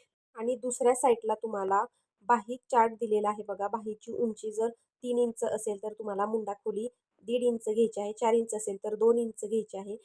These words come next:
बाहीची उंची पाच इंच असेल तर अडीच इंच घ्यायची आहे कॅप हाईट, तसेच सहा इंच असेल तर तीन किंवा साडेतीन इंच घ्यायची आहे आणि सहा इंचापेक्षा जास्त जर उंची असेल तर तुम्हाला साडेतीन इंचच कॅप हाईट घ्यायची आहे. तसेच बाहीरुंदीसाठी तुम्हाला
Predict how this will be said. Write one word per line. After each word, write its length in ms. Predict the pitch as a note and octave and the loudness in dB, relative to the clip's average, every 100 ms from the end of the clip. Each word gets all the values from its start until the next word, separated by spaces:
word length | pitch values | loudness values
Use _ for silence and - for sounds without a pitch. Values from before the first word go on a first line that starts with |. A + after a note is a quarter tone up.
| _ _ | _ _
बाहीची 300 | A3 A#3 A#3 | 2 2 2
उंची 180 | B3+ A#3+ - | -6 -12 0
पाच 140 | A#3+ A#3+ | 0 2
इंच 180 | A#3 A3+ | -4 -6
असेल 240 | A3 G3+ G3+ | -6 -6 -6
तर 80 | |
अडीच 320 | - G#3 G#3+ G#3+ | 0 2 2 -6
इंच 240 | A3 G#3 A3 | -10 -6 -4
घ्यायची 320 | A3 G#3 G3+ | -2 -2 -6
आहे 120 | G3+ | -10
कॅप 200 | - G3+ - | -8 -8 -4
हाईट, 160 | G3 - - | -4 -4 -8
तसेच 320 | G#3+ A3 - | -4 -4 0
सहा 160 | C4+ B3 | 2 6
इंच 260 | A#3+ A#3 | 4 4
असेल 300 | - G#3+ G3+ | -2 -2 -4
तर 220 | G3 A3 A3 | -6 -8 -8
तीन 280 | - B3 - | -6 -8 -4
किंवा 180 | G3+ G#3+ | -2 -2
साडेतीन 400 | A#3 A3+ A3+ G3+ | 0 -2 -4 -4
इंच 220 | G3 G3 | -4 -2
घ्यायची 340 | G3 A3 - | 0 0 -2
आहे 180 | G3 G3 - _ _ - | -6 -4 -6 _ _ -8
आणि 160 | G#3 | -6
सहा 180 | G#3+ C4 | 0 6
इंचापेक्षा 520 | B3 B3 A#3+ B3 B3 | 6 6 0 0 0
जास्त 320 | B3 B3+ B3+ | 2 0 2
जर 160 | B3+ B3 | 2 4
उंची 260 | B3 A#3 G#3 | 2 -2 -4
असेल 240 | - G3 | -4 -6
तर 220 | G3 A3 | -6 -8
तुम्हाला 380 | G#3+ G#3 F#3+ F#3+ | -8 -8 -6 -4
साडेतीन 460 | A#3 A3 A3 A#3 A3 | -2 -2 -2 -4 -6
इंचच 380 | G#3+ - A#3+ - | -6 -4 -4 -2
कॅप 100 | G#3+ | -6
हाईट 240 | - F#3 | -4 -4
घ्यायची 280 | F#3+ G#3+ F#3+ | -2 -2 -2
आहे. 180 | F#3 A3 - _ - | -4 -4 -8 _ -12
तसेच 260 | A3 A#3+ G#3 | 2 2 4
बाहीरुंदीसाठी 720 | B3+ B3+ C4 B3+ B3 A#3+ B3 | 4 6 4 -2 -4 -4 -6
तुम्हाला 300 | A3+ G#3+ | -6 -4